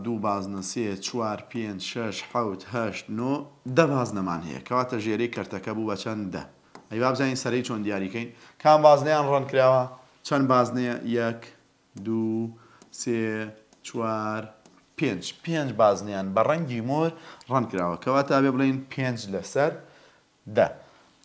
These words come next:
کەرتێکی هاوتاش بۆ پێنج لەسەر دە، ئەتوانین هەر دوویان سەرە و ژێرە دابەشی پێنج کەین. بۆچی دابەشی پێنجم کرد؟ لەبەر ئەوەی ژمارە پێنج چەند جارەی پێنجیشە و چەند جارەی ژمارە دەشە. توانای دابەشبوونیان هەیە بەسەر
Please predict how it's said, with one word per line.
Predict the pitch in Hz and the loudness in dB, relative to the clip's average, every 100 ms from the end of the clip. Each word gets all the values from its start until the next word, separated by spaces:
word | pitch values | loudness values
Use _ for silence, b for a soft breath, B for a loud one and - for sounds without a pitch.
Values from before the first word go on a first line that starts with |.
| - | 2
کەرتێکی | 160 156 160 160 | 2 4 4 6
هاوتاش | 143 151 135 | 6 6 4
بۆ | 143 139 | 4 2
پێنج | 139 127 | 0 0
لەسەر | 127 127 117 | 0 0 2
دە، | 139 | 0
ئەتوانین | 139 127 120 135 127 | 0 0 0 0 0
هەر | 143 135 | 0 0
دوویان | 117 113 104 98 | -2 -2 -2 -4
سەرە | - 110 131 | -4 0 2
و | 117 | 2
ژێرە | 113 101 95 | 2 0 0
دابەشی | 101 113 135 185 | 0 0 -4 -4
پێنج | - 165 - | 2 2 2
کەین. | 143 127 131 - _ - _ - b b b _ - | 0 0 -2 -10 _ -20 _ -20 b b b _ 2
بۆچی | 175 196 185 | 2 4 6
دابەشی | 175 160 160 151 | 6 6 4 2
پێنجم | 151 139 139 135 | 2 2 0 2
کرد؟ | 180 190 B B B B B 117 113 | 0 0 B B B B B -4 2
لەبەر | 120 156 185 131 | 4 4 4 4
ئەوەی | 120 135 170 - - _ _ - | 4 4 2 -4 -18 _ _ -10
ژمارە | - 120 107 101 95 | -2 2 2 2 0
پێنج | 127 143 143 | 0 0 0
چەند | 131 107 98 | -2 -2 0
جارەی | 92 107 117 | 0 2 2
پێنجیشە | 143 156 147 143 156 | 2 0 -2 -2 0
و | 151 147 - - | 0 -4 -16 -10
چەند | 107 95 | -8 -4
جارەی | 95 87 104 123 110 | -4 -2 -2 -2 -4
ژمارە | 98 78 101 139 | -4 -2 -2 0
دەشە. | 139 92 - | -2 -2 -2
توانای | 90 92 127 123 | -2 0 2 2
دابەشبوونیان | 95 87 85 120 131 110 117 | 2 0 -6 -6 -4 -2 0
هەیە | 135 98 | 2 0
بەسەر | - 147 | 2 0